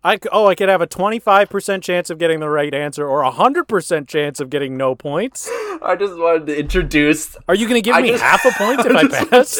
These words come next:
Speaker 2: to introduce the idea that on this <laughs> podcast we can pass questions.
Speaker 1: <laughs> Yeah, if a question's too difficult, we could just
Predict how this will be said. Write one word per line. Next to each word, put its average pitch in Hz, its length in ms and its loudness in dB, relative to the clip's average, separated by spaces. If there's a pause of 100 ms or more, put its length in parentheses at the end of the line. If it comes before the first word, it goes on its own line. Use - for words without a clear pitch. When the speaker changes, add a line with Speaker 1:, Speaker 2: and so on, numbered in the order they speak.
Speaker 2:
to - 60 -14
introduce - 1000 -10 (340)
the 339 640 -2
idea 156 540 -2
that 156 220 -4
on 147 200 -4
this 151 180 -10
<laughs> - 40 -12
podcast - 880 -4
we 254 80 -4
can 262 220 -6
pass - 580 -4
questions. - 800 -12 (600)
Speaker 1:
<laughs> 214 100 0 (1900)
Yeah, 175 340 -2
if 165 80 -8
a 180 60 -6
question's 202 480 -4
too 196 240 -6
difficult, 160 580 -2
we 160 80 -12
could 156 160 -14
just 165 320 -2